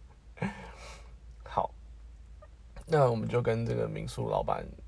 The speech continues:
呃，就那一年过去之后，就发现很合得来，就跟他，哎，变成很好的朋友。他有两个小孩，然后一个在做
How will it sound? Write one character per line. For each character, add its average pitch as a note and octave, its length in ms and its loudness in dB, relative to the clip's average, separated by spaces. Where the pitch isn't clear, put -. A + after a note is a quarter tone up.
呃， C#3+ 100 10
就 D3+ 160 10
那 D#3 140 10
一 C3+ 60 8
年 G#2+ 220 4
过 A#2 200 2
去 - 200 -4
之 - 200 -6
后， - 320 0
就 - 80 -6
发 A2+ 160 6
现 A2+ 120 2
很 A#2+ 200 -2
合 A2+ 160 0
得 - 120 4
来， - 240 4
就 - 140 -6
跟 G#1 160 -2
他， - 360 -2
哎， A#1 200 -2
变 A#2 160 -6
成 A2+ 80 -4
很 A2 140 -2
好 A2+ 160 0
的 - 80 -4
朋 - 260 -6
友。 - 160 4
他 - 160 2
有 A2 120 6
两 G#2 200 0
个 - 80 -6
小 - 220 -4
孩， - 340 -8
然 - 120 -8
后 - 540 0
一 - 100 -6
个 G#1 180 2
在 - 380 -2
做 - 1000 -8